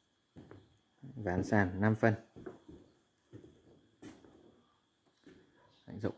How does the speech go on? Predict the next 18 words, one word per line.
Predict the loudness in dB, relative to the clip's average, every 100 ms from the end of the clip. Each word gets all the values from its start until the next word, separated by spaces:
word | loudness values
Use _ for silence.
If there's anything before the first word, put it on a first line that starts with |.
| -2 6
tám | 8 8
mét | 4 6
tim | 6 8
cột. | 8 6 2 -20 -20 -20 -20 -20 -20 -20 -20 -20 -20 _ -20 -20 -12 0
Tám | 4 8
mét | 8 10
tim | 8 10
cột | 4 2
cộng | 2 4
với | 4 10
từ | 12 12
cái | 12 8
cột | 8 8
này | 4 2 0 -12 -20 0 12
đua | 12 12
ra | 12
đến | 10
hết | 10